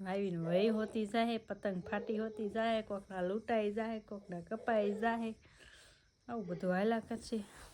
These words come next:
નાસ્તા પાણી ખવાઈ જાય, બધું બનાવ્યા કરશું, બધું ખવાઈ પણ જાય. બોલો,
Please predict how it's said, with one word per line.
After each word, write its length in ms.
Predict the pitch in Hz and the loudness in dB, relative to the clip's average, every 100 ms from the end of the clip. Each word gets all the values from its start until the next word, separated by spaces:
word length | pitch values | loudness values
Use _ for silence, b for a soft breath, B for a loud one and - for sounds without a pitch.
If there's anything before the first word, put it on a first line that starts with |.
| - | -2
નાસ્તા 360 | 202 202 - 185 | -2 -2 -4 -4
પાણી 280 | - 196 | -4 -4
ખવાઈ 560 | 170 - 226 247 220 208 | -2 6 8 8 8 6
જાય, 260 | 202 214 214 | 4 2 2
બધું 300 | 196 196 190 | -2 -6 -4
બનાવ્યા 440 | 220 226 208 208 | -2 0 0 -4
કરશું, 420 | 202 240 233 302 302 b b b b - _ - | -4 -6 -6 -12 -16 b b b b -20 _ -6
બધું 180 | 190 196 | -4 -4
ખવાઈ 380 | - 233 196 | 2 6 6
પણ 200 | 175 175 | 4 2
જાય. 420 | 160 160 170 160 165 | -2 -2 -2 -4 -2
બોલો, 140 | 175 | -4